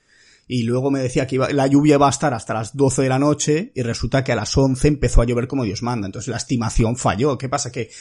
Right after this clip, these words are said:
ah, no, eh, ha superado las estimaciones, ya a volar, no. O sea, al final lo que miras es los números. O sea, tú cu-, luego cuando comparas los resultados de este trimestre con los anteriores,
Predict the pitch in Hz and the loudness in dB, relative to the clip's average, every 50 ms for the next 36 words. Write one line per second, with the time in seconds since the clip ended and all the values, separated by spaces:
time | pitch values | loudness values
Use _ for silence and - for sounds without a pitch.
0 | - - - - 147 151 151 131 123 147 147 127 117 110 - _ _ - 123 135 | -20 -8 -2 2 2 2 2 2 -2 -2 -4 -4 -6 -8 -12 _ _ -10 -6 -2
1 | 127 117 131 131 - 151 139 151 147 143 139 139 - - 151 147 139 135 - 147 | 0 0 0 0 -2 -4 -4 0 0 0 0 0 -2 -2 -2 -2 -2 -2 0 -2
2 | 147 147 151 160 131 135 123 135 135 123 92 - 120 120 117 117 113 107 95 113 | 0 0 -2 -4 -2 -2 0 0 0 0 -2 -2 -2 -2 -2 -2 -2 -4 -4 -8
3 | 113 107 113 - _ _ _ _ _ - - 127 110 - 131 127 131 135 135 131 | -10 -14 -14 -16 _ _ _ _ _ -12 -10 -8 -8 -6 -4 -2 -2 -2 0 0
4 | 151 135 143 147 143 143 - 147 127 - 131 110 120 135 139 127 107 95 - 127 | 0 0 2 0 0 -2 -2 -2 0 -2 -2 0 0 0 0 0 -2 -2 -4 -4
5 | 120 117 117 117 - 127 127 - 147 139 143 143 143 143 147 139 139 - 139 139 | -4 -4 -4 -6 -10 -10 -6 -2 0 2 2 2 2 2 0 -2 -2 0 -2 -2
6 | 135 127 147 147 143 131 117 117 123 117 113 120 - - 120 - 131 123 131 127 | -2 0 2 2 4 4 2 0 0 -2 -2 -2 -4 -4 -4 -2 -2 0 0 0
7 | 143 135 131 143 131 131 139 135 139 - - 131 120 127 - - - 131 127 131 | -2 -2 -2 -2 -2 -2 -2 -2 -2 -2 -4 -6 -6 -4 -4 -4 -4 -4 -2 -2
8 | 127 127 131 131 135 156 160 - - | -2 -2 0 0 0 -2 -2 -4 -10